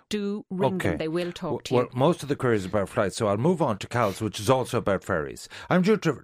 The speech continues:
Speaker 2: travel to France for two weeks by ferry on the first of August with accommodation in a mobile home park." Sort of thing that Sinead Ryan would do. "All booked
Speaker 1: Uh-huh.
Speaker 2: via,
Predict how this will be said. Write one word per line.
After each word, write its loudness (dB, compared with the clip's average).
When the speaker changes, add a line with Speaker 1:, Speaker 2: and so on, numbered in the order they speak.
Speaker 2:
travel 0
to -4
France -2
for -2
two 2
weeks -2
by 0
ferry 0
on 0
the -2
first -2
of -8
August -2
with -2
accommodation -2
in 0
a 4
mobile 2
home -2
park." -4
Sort -4
of -10
thing -4
that -8
Sinead -8
Ryan -2
would -8
do. -8
"All 6
booked 2
Speaker 1:
Uh-huh. 0
Speaker 2:
via, 4